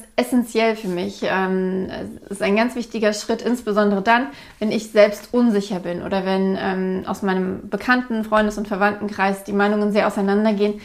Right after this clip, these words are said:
dann suche ich mir weitere Leute, die mir sagen, ob die das, ob sie das Cover anspricht oder nicht. Und wenn das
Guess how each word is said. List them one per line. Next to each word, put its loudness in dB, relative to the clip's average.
dann 0
suche 0
ich 0
mir 0
weitere 2
Leute, -2
die 0
mir 2
sagen, 0
ob -8
die -6
das, -4
ob -6
sie -4
das -2
Cover 0
anspricht -4
oder 0
nicht. 0
Und 0
wenn 4
das 0